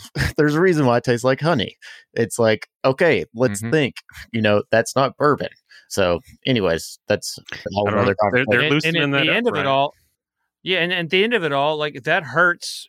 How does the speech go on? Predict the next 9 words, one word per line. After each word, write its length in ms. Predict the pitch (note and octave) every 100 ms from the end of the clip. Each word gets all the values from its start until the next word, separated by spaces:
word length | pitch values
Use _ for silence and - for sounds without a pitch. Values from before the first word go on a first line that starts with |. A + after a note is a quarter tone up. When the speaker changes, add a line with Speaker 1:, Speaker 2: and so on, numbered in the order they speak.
| _
Speaker 2:
that 220 | C3 E3 E3
hurts 420 | A#2+ D3 D3+ -
that, 300 | C#3 C#3 C3 _ _
you 120 | C3
know, 280 | C3 A#2+ B2 -
coveted 400 | - D3+ D#3 B2+
nineteen 500 | A#2+ C3+ - D#3 C#3+
sixty-four 560 | - C#3 - - C3 C3
congressional 720 | C#3 B2 C3+ - C3+ B2